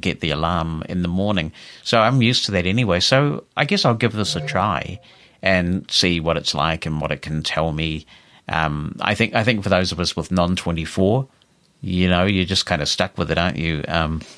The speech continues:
so we'll, we'll see what it does. Any visuals we should know about in terms of sleep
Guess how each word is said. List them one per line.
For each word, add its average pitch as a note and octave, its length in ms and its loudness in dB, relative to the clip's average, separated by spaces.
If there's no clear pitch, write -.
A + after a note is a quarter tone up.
so - 300 -4
we'll, G1+ 120 -10
we'll G#2+ 100 -12
see - 140 -4
what G1+ 120 -6
it - 120 -8
does. - 260 -4
Any E3 220 4
visuals D3+ 440 4
we D#3+ 60 4
should C#3+ 160 2
know C#3+ 160 6
about C#3 220 6
in C#3 180 6
terms C#3 260 2
of B2 120 2
sleep - 380 2